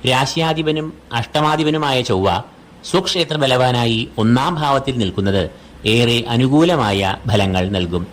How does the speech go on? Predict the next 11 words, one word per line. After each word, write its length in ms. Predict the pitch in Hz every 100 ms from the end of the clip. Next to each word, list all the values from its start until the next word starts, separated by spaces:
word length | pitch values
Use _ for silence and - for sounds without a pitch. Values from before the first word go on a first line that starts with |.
| - - - - -
ആരോഗ്യപരമായും 1040 | 139 151 180 170 190 170 151 139 131 131 131 -
സാമ്പത്തികപരമായും 1160 | - 123 131 147 - 165 160 139 131 117 113 117 -
ഏറെ 400 | 113 117 123 131 110
അഭിവൃദ്ധി 420 | 107 131 131 135
പ്രാപിക്കുന്ന 760 | 113 101 101 104 98 95 - -
കാലമാണ് 540 | 92 123 110 87 85 -
ഇത്. 200 | 95 95 - - - - - -
കൂടാതെ 460 | 123 110 104 98 110 - - - -
കുജൻ 320 | 139 151 156 -
ജന്മത്തിൽ 460 | 123 123 147 151 165
പ്രവേശിക്കുമ്പോൾ 800 | 160 110 110 117 117 110 101